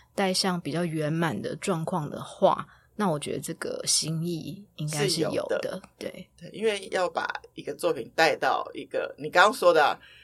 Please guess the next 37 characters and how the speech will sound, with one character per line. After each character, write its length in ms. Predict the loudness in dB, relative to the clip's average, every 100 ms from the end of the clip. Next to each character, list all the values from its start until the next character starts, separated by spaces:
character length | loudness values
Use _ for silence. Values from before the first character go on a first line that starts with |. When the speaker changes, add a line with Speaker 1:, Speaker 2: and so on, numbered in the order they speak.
| -12
Speaker 2:
你 220 | -8 0
要 180 | 4 4
承 280 | 2 2 4
接 160 | 4
到 100 | 4
它 160 | 2 2
过 220 | 2 4
去 160 | 4 2
的 100 | 0
脉 220 | 2 0
络， 240 | 0 -4 -8 -16 -8
你 140 | 2
又 120 | 8
有 100 | 10
点 160 | 8 4
想 260 | 2 0
象 280 | 2 2 2 -2 _
可 140 | 4 4
以 60 |
带 180 | 6 4
去 140 | 4
哪 160 | -2 -4
一 40 |
个 100 | 0
未 200 | 2 2
来， 260 | 0 -6 -10 -14 -20 -18
所 140 | 2 4
以 80 |
这 120 | 8 6
个 80 |
东 200 | 6 2
西 80 | 2
我 140 | 0 2
觉 120 | 2
得 100 | 2
对 240 | 0 -4
于 280 | -4 -10 -14